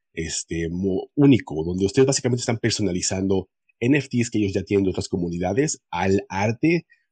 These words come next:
muy s-, que de, de, de Milo. Eso me parece increíble. ¿Podrían hablarnos un poco sobre cómo s-, llegó esta idea o cómo es que decidieron ejecutarla?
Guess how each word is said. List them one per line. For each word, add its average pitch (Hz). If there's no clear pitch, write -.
muy 107
s-, -
que 95
de, 98
de, 90
de 92
Milo. 101
Eso 131
me 147
parece 113
increíble. 90
¿Podrían 147
hablarnos 110
un 101
poco 101
sobre 82
cómo 104
s-, -
llegó 90
esta -
idea 87
o 82
cómo 92
es 82
que 95
decidieron 85
ejecutarla? 92